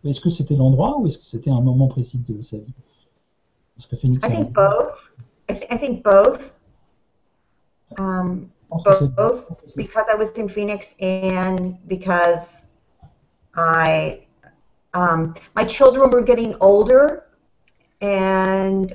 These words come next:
Speaker 2: um, I feel like, um, maybe I have, um,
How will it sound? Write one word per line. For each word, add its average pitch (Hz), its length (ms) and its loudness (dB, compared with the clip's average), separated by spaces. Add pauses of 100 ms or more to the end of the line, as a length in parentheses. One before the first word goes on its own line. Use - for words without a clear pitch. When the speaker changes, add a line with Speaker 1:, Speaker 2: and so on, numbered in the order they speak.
Speaker 2:
um, 185 480 -2 (1500)
I 202 220 0
feel 233 440 -6
like, 196 540 0
um, 180 500 -2 (1500)
maybe 220 840 0
I 175 160 4
have, 202 460 -2
um, 160 460 0